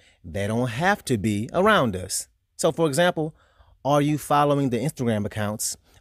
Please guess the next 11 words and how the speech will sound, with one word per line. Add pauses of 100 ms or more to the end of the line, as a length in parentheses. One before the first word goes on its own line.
of
other
folks (240)
who
are
doing (680)
things
that
you
are
doing?